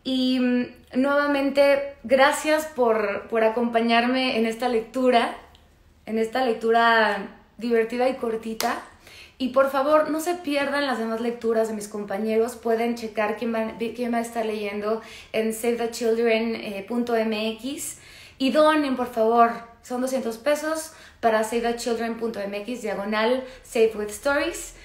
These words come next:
Yo soy María León. Les mando un millón de besos. Gracias por acompañarme. Y esperemos que esto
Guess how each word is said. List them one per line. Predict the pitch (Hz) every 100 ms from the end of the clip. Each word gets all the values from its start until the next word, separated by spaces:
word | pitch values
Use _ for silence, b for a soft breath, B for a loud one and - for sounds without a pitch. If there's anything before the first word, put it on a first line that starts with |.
| B B
Yo | 262
soy | 311 320
María | 277 247
León. | 254 240 240 247 294
Les | 254 247
mando | 269 285 285
un | 294
millón | 277 247 240
de | 233
besos. | 214 214 254 247 -
Gracias | 262 277 294 320
por | - 240
acompañarme. | 214 226 214 208 208 214 220 240 320 - B B B B B
Y | 269 285 311 320 -
esperemos | 254 247 233 247 262
que | - 247
esto | 247 - 285 294 -